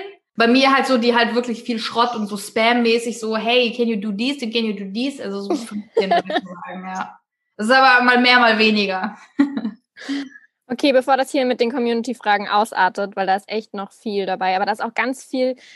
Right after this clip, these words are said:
Speaker 2: Liebes immer so dabei. Das ist ganz süß.
Speaker 1: Oh.
Speaker 2: Die sagen immer nur so, „Nee, sie ist die Beste.“ <laughs>
Speaker 1: Oh, süß.
Speaker 2: Komme ich tatsächlich zu meiner allerletzten Frage, die jeder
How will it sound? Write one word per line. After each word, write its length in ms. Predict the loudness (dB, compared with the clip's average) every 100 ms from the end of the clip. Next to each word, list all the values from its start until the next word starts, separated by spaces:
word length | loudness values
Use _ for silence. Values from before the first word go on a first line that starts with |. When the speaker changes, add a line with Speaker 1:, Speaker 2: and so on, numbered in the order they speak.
| _
Speaker 2:
Liebes 420 | 2 6 4 2
immer 240 | -2 -2
so 120 | 0 2
dabei. 460 | 2 4 4 4
Das 120 | 0
ist 60 | -2
ganz 220 | -2 -2
süß. 100 | 2
Speaker 1:
Oh. 260 | 4 6 4
Speaker 2:
Die 100 | 0
sagen 220 | -4 -4
immer 260 | -6 -8 -8
nur 120 | -6
so, 120 | -4
„Nee, 400 | -4 -4 -2 -4 -4
sie 180 | 0 0
ist 120 | 0
die 80 | 2
Beste.“ 720 | 2 2 -2 2 4 4 2 -4 -18
<laughs> 200 | -4 2
Speaker 1:
Oh, 760 | 4 4 4 6 6 6 6 4 4 6 6 4
süß. 560 | 4 6 4 2 -6 -14 _ _ 0
Speaker 2:
Komme 360 | 0 0 -4
ich 100 | -6
tatsächlich 340 | -6 -2 -2 -2
zu 120 | -4
meiner 240 | -4 0
allerletzten 540 | 2 4 2 -2 -12 -12
Frage, 440 | -2 0 0 -2
die 160 | -2 0
jeder 460 | 2 4 4 2